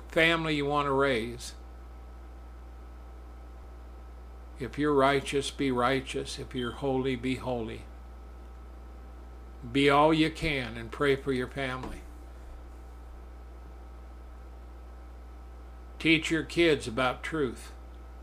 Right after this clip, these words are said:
And understand the devil wants them.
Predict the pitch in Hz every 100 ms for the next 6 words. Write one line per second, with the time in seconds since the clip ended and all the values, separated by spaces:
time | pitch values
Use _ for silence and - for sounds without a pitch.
0 | - - - - - - - - - -
1 | - - - - - - - - - -
2 | - 135 143 143 - 165 139 127 117 135
3 | 127 123 123 127 120 -